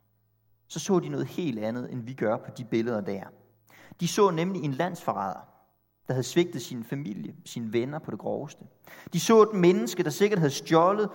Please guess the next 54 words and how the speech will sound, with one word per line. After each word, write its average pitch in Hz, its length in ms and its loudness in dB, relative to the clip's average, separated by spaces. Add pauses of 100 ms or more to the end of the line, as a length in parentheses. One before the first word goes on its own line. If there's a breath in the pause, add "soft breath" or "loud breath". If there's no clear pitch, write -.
(120)
løjet 160 520 6
og 143 60 -4
sat 135 200 0
andre 156 300 0
i 143 40 -2
svære 143 320 -2
situationer. 147 680 -2
Og 110 100 -6
hvis 123 160 -8
vi 143 60 -4
bare 165 220 6
tænker 202 280 0
på 175 80 4
beklædningen, 147 680 2 (300 loud breath)
den 143 100 2
bedst 202 320 2
klædte 151 360 0 (580)
i 143 60 -2
samtiden, 143 680 2
det 143 80 2
var 151 60 8
altså 117 220 -2
tolderen, 160 440 0 (360)
for 139 100 -4
det 120 60 2
var 107 60 2
ham, 117 220 -2
der 170 60 -2
havde 143 140 -2
pengene. 165 440 -4 (600)
Det - 80 -4
var 107 60 -4
ham, 107 180 0
der 147 60 0
var 151 160 2
rig, 214 220 0 (220 loud breath)
og - 120 -8
det - 20 4
var, 151 60 4
fordi 175 140 0
han 160 100 4
havde 160 160 2
udnyttet 190 440 0
andre 151 220 0
mennesker. 139 520 -4 (540 soft breath)
Vi 180 60 0
skal 226 100 0
ikke 233 120 -2
forestille 202 400 4
os 156 60 0
den 180 140 0
her 180 100 4
sorte 190 480 2
mand 175 260 2